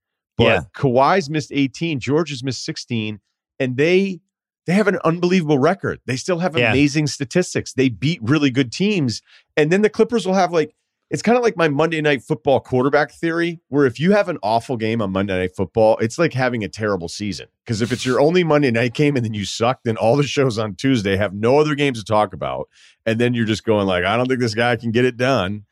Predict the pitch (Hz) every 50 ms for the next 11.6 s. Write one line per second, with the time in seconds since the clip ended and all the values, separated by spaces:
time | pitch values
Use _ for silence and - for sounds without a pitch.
0 | _ _ - 127 117 117 110 98 95 131 131 127 - - 127 113 98 107 117 123
1 | 117 98 98 80 98 123 135 147 147 - 98 92 90 92 95 95 95 85 98 117
2 | 117 110 101 - - 123 113 - 107 101 95 92 85 73 87 92 101 110 113 107
3 | 104 107 104 101 98 98 95 90 - 98 95 95 92 92 104 110 104 - 90 85
4 | 82 82 82 82 82 80 78 110 135 131 113 104 98 123 123 135 151 156 143 156
5 | 156 160 143 113 92 85 _ _ _ _ _ _ _ _ - - 139 170 - 175
6 | 165 135 127 151 156 160 156 147 131 143 143 156 165 139 98 82 78 78 98 113
7 | 123 135 139 131 - _ _ _ _ - - - 147 139 - - - 202 175 -
8 | - 160 160 131 127 131 - - 202 214 180 135 - 156 143 139 - - 214 220
9 | 247 220 185 190 165 160 156 143 - - 160 151 139 123 98 - 123 139 151 -
10 | - - 156 151 151 135 - - 82 - - 110 117 139 143 117 95 82 95 98
11 | 101 117 123 - - 156 151 151 165 180 190 185